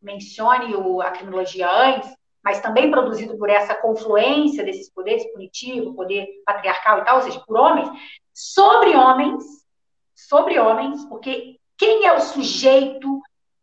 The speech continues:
é, historicamente, que aparece como criminoso? É o homem, não é a mulher. A mulher, ela ocupa um lugar passivo, até mesmo do crime, historicamente, no início, como vítima.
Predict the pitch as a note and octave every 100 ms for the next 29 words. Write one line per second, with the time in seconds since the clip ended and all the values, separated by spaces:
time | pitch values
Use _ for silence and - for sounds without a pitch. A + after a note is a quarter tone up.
0 | _ - G#3+ G#3+ - - C#4 C#4+ C4+ A#3+
1 | A#3 C#4 - A3 A#3 - B3+ A#3 - D#4
2 | D4+ D4 G#3+ F#3 - - G4+ G4 C#4 G#3
3 | G3 B3+ D#4 C#4+ G3+ F#3+ F#3 - - _
4 | - B3 A#3+ C#4 D#4+ D4 C#4+ E4+ E4 D#4
5 | C#4+ D4 D4 F4+ F4+ F4 - G4 G4+ G4
6 | G4+ - _ _ - A#3+ F#4 F#4 F#4 D#4
7 | D4+ C4+ C4+ C#4+ D4 D4+ C4+ - - _
8 | _ _ _ _ _ - B3+ B3+ C4+ B3
9 | A#3+ A#3 C4 B3 A3 - - - _ _
10 | _ - - G4 - G4+ - C4+ G#3+ D#3+
11 | -